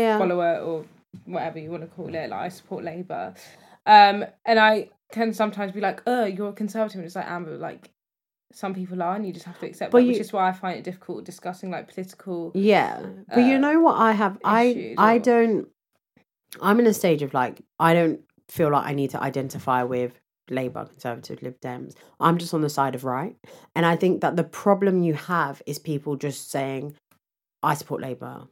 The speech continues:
Speaker 1: I support Conservative." And you have people that support blindly. And they literally don't care. They don't care what the new policies are.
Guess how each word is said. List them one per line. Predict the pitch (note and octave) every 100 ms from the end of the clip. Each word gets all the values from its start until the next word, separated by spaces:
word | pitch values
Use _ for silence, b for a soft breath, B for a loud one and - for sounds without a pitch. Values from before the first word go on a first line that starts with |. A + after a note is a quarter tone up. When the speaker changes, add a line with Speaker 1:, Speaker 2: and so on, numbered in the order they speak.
| _ _ _
Speaker 1:
I | - C#3
support | - - -
Conservative." | - C#3 C#3+ - - -
And |
you | E3
have | F3+ F#3
people | G3+ F3+
that | D#3
support | - E3+ D#3+
blindly. | D#3 D3+ D3 E3 B3 _ _ b b G3
And | G3
they | G#3
literally | G#3+ - - F#3+
don't | G3 F#3+
care. | - G3 F3
They | F3+
don't | G#3 A3
care | G3 A#3+
what | B3
the | G3
new | F#3 E3
policies | D#3+ D3+ D#3 D3
are. | B2+ B2 -